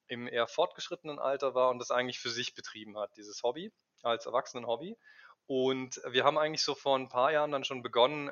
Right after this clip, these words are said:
mit der Initiative, äh, Wir Modellbahner zum Beispiel,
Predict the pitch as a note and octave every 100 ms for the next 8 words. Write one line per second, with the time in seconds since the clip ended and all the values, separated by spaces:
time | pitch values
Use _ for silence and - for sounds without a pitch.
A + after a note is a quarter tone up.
0 | B2 A#2+ - A#2 A#2 A#2 A#2+ - A#2 -
1 | A#2+ A#2+ A#2 A#2 A2+ A2 G#2+ B2 B2 A#2
2 | A2 B2+ D3 C#3+ D3+ D#3+ D3+ C#3 C#3 C#3
3 | C#3 - C3+ C3+